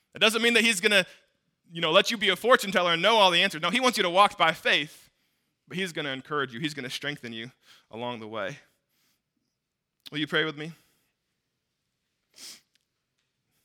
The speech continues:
Father, we come to you now, and I thank you for this church. I thank you for this opportunity to let,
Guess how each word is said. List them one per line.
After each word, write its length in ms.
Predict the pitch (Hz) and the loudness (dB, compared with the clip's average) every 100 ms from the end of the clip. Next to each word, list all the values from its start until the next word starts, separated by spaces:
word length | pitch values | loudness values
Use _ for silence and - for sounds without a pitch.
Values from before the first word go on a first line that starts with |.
| _ | _
Father, 240 | - 160 170 | -2 0 2
we 120 | 160 | 0
come 200 | 196 180 | 0 -4
to 140 | - 151 | -4 -10
you 80 | |
now, 300 | 147 143 139 - _ _ _ _ _ - | -4 -4 -6 -12 _ _ _ _ _ -20
and 100 | - | -14
I 60 | 170 | -6
thank 260 | 165 151 | -4 -4
you 80 | 135 | -10
for 140 | - | -10
this 160 | 113 - | -12 -12
church. 380 | - 135 131 - | -8 -8 -8 -8
I 60 | |
thank 200 | 135 175 | -6 -8
you 60 | 151 | -10
for 100 | 156 | -8
this 140 | 139 | -4
opportunity 500 | 151 139 139 151 147 135 | -2 -4 -8 -10 -8 -8
to 120 | 131 | -4
let, 260 | 160 165 | 0 0